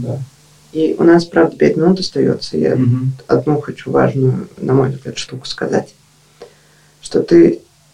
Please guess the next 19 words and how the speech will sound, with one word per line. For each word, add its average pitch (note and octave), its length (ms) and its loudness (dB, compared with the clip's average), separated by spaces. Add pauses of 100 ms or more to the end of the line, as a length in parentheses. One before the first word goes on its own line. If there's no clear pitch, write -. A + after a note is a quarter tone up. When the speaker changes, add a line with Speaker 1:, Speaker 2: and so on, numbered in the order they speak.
(140)
Speaker 2:
э, C#3 240 0
и - 100 0
меня D3 240 4
предупреждала C#3+ 680 0
заранее, F3 640 4
и D#3+ 40 -2
сегодня E3+ 460 2
об D#3 80 0
этом D3 260 -2
поговорил, C#3+ 420 -4
что - 140 -8 (100)
ты - 120 -2
вот D3+ 240 -2 (260)
вроде C#3+ 280 -2
как C3 280 -12
скатываешься - 1160 -4
с - 100 -6
темы F3+ 400 0 (460)
и - 320 -14